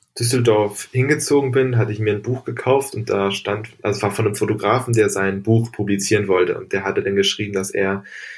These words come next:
denn die E-Mail-Adresse von der, die das publiziert hat, nicht hatte, sondern einfach denn nur ausprobiert hat mit ihrem Namen at iCloud, at Gmail,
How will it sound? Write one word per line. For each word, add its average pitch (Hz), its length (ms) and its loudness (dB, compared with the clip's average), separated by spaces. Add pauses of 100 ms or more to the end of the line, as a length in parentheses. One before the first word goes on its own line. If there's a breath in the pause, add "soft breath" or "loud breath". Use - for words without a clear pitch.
(440 loud breath)
denn 104 360 0
die 104 220 -6
E-Mail-Adresse 113 640 4
von 101 260 -4
der, 101 200 4
die 101 100 -2
das 101 140 2
publiziert 117 580 0
hat, 117 160 2
nicht 117 200 2
hatte, 120 360 2
sondern 101 340 -2
einfach 101 300 -6
denn 104 160 0
nur 104 140 2
ausprobiert 113 540 0
hat - 180 -6
mit 98 300 -2 (540 loud breath)
ihrem 101 200 2
Namen 110 520 2
at 104 280 2
iCloud, 113 500 2
at - 140 0
Gmail, 113 440 2